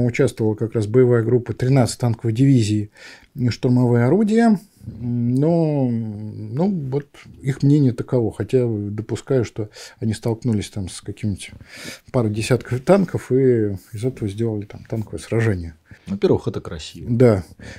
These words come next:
Speaker 1: Ну, в любом случае, э, можно интерпретировать это так, что, э, использовалась боевая группа для танковой контратаки, которая,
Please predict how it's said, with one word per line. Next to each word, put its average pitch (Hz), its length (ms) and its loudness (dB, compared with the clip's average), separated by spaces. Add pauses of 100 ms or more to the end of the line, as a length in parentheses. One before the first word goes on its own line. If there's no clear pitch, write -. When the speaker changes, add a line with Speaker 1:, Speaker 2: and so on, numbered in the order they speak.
Speaker 1:
Ну, 202 160 8
в 147 120 2
любом 170 280 8
случае, 185 600 6
э, 147 60 -6
можно 143 520 6
интерпретировать 139 840 4
это 135 160 2
так, 113 260 -2
что, 107 320 -2 (520)
э, - 20 -8 (260)
использовалась 113 1120 0 (220)
боевая 127 640 4
группа 120 320 0
для 113 160 0
танковой 117 400 -2
контратаки, 196 580 -2
которая, 156 640 4